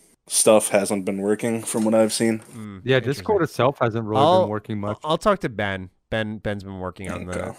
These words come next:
Speaker 2: the tech stuff for us, but, uh,
Speaker 3: 'Cause people technically shouldn't be able to join anyway. Like,
Speaker 2: Yeah.
Speaker 3: if they, like,
Speaker 2: That's a good point.
Speaker 3: but, yeah, do continue. <laughs>
Speaker 1: All right. So, y'all like those games, so
Speaker 2: Mm-hmm.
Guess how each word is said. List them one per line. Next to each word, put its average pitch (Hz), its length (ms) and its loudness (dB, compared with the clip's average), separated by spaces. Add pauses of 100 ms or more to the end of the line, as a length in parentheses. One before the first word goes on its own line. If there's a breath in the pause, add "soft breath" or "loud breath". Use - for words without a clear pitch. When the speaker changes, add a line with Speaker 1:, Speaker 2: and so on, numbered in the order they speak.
Speaker 2:
the 104 80 -14
tech 85 220 -12
stuff 92 200 -12
for 98 120 -10
us, 90 100 -10
but, 123 220 -4
uh, 117 140 0
Speaker 3:
'Cause 104 100 -2
people 180 320 4
technically 156 400 -2
shouldn't 131 240 -2
be 127 80 0
able 107 140 0
to 101 80 -2
join 98 280 -4
anyway. 95 420 -8 (140)
Like, 113 120 -6
Speaker 2:
Yeah. 117 60 -2
Speaker 3:
if 104 60 -8
they, 104 160 0
like, 101 220 -4
Speaker 2:
That's - 340 -20
a - 40 -20
good 90 120 -18
point. 87 240 -14
Speaker 3:
but, 104 240 -4 (160)
yeah, 120 160 0 (160)
do 139 100 0
continue. 113 540 -4
<laughs> - 960 -20
Speaker 1:
All 120 180 10
right. 107 280 8 (240 soft breath)
So, 131 420 6
y'all 175 320 10
like 139 280 10
those 117 320 6
games, 95 440 -4
so 101 420 0
Speaker 2:
Mm-hmm. 101 240 -16